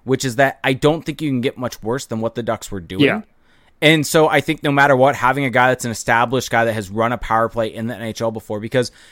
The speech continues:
Speaker 1: at the end of the day, Mark Morrison had never been an assistant head coach prior to coming to the Ducks, um, in seventeen eighteen. So this was, uh, this would have been his fourth season as assistant head coach, uh, in the N-, or assistant.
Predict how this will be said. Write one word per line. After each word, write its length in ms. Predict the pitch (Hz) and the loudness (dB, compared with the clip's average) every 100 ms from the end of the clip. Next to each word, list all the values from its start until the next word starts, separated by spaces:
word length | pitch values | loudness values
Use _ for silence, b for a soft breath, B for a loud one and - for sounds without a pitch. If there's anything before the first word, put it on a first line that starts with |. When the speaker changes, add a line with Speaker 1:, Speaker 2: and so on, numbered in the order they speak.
| b | b
Speaker 1:
at 160 | - 135 | -8 -6
the 100 | - | -4
end 120 | 190 | -4
of 60 | 233 | 2
the 100 | 156 | 4
day, 300 | 135 135 131 _ - | 6 4 0 _ 0
Mark 240 | 143 226 | 2 2
Morrison 340 | 151 156 - 139 | 2 2 2 0
had 120 | 120 | 0
never 340 | 120 120 160 | 2 4 2
been 380 | 131 123 123 123 - | 0 0 -2 -6 -8
an 120 | 123 | -8
assistant 440 | 110 131 - 127 | -6 -6 -8 -6
head 180 | 110 117 | -4 -4
coach 380 | - 135 - - _ _ _ | -4 -6 -6 -20 _ _ _
prior 320 | - 120 120 | -2 2 2
to 40 | 120 | 2
coming 240 | 123 120 | -2 -2
to 100 | 117 | -4
the 80 | 110 | -4
Ducks, 400 | 104 160 - - b b b b _ | -4 -4 -8 -18 b b b b _
um, 380 | 123 127 113 110 | 4 4 4 0
in 80 | 104 | -2
seventeen 400 | - 131 123 127 | 0 0 -2 -4
eighteen. 400 | 113 110 151 151 | -6 -6 -8 -6
So 100 | 120 | -6
this 240 | 113 123 | -6 -2
was, 240 | 123 113 - | -2 -2 -6
uh, 600 | 117 110 104 101 101 - | -4 -2 0 -2 -4 -6
this 220 | 120 123 | -8 -6
would 80 | 135 | -6
have 80 | 120 | -2
been 180 | 123 117 | -2 -4
his 180 | 110 | -6
fourth 280 | - 135 131 | -6 -4 -4
season 340 | - 131 117 120 | -4 -6 -4 -6
as 140 | 107 | -4
assistant 420 | 107 - 113 113 | -6 -8 -10 -10
head 200 | 107 101 | -10 -8
coach, 360 | 104 85 - - | -10 -10 -14 -16
uh, 260 | 104 98 90 | -8 -8 -8
in 140 | - 107 | -10 -10
the 100 | 85 | -10
N-, 200 | 101 - | -12 -8
or 80 | 117 | -6
assistant. 540 | - 120 123 - 95 | -6 -8 -10 -14 -20